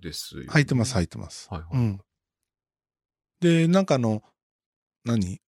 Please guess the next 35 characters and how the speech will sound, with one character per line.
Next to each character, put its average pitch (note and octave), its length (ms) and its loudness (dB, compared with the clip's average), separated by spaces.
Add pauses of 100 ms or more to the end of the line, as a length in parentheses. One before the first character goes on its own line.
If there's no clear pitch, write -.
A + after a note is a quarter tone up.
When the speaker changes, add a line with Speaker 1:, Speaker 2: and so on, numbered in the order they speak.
(360)
Speaker 2:
あ - 60 -10
の、 F2 200 -10
網 E3 260 4
タ A3 240 0
イ G#3+ 120 0
ツ - 200 -6
の A2+ 160 2
あ G#2 60 0
の、 F#2+ 360 -4
網 D#3 240 2
目 E3+ 140 4
の E3 160 0
で C#3 100 2
っ - 100 -2
か - 140 0
い D#3+ 40 2
の B2+ 100 -2
と G#2 100 -4
か、 F2+ 380 -2 (260)
Speaker 1:
え F#2 60 -2
え E2+ 40 2
え D#2 40 0
え D2 920 -2
え - 80 -20
え。 C3+ 40 -2
Speaker 2:
い C#3+ 40 0
ろ G3+ 140 4
ん G3 100 4
な E3+ 260 2
バ D#3 280 0
ー - 40 0
ジ E3+ 100 -2
ョ E3+ 60 2
ン D#3+ 100 0
が C#3 280 0